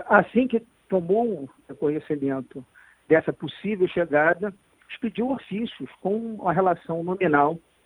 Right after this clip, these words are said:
de quatrocentos e quarenta e nove idosos que já haviam sido separados pela seap em três unidades prisionais para o juiz da vara de execuções penais, pedindo que, então,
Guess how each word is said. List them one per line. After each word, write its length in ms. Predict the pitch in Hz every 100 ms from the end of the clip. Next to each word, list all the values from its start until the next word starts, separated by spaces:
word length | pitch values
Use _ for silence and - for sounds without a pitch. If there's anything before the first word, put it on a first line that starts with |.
| _ - _
de 140 | 135
quatrocentos 520 | 156 196 190 - 226 226
e 40 |
quarenta 400 | 214 185 190 175
e 40 |
nove 280 | 151 156 139
idosos 560 | 175 156 156 151 156 175 - _ _
que 140 | - 131
já 160 | 180
haviam 420 | 180 - 220 240 - -
sido 240 | 151 -
separados 680 | - 156 156 135 143 160 139 - _ _ _ _
pela 280 | - 170 175 -
seap 380 | 151 127 127
em 80 | 147
três 320 | 131 180 196
unidades 440 | 190 160 139 131 -
prisionais 560 | - 147 202 175 180 196 - _ _ _ _ _
para 300 | - 208 226
o 140 | - 202
juiz 240 | 175 202
da 120 | 185 170
vara 200 | 185 180
de 80 |
execuções 340 | 175 - 147 147
penais, 400 | 202 180 190 202 -
pedindo 640 | 240 147 208 240 - 127 - _
que, 100 | 185
então, 420 | 185 - 160 180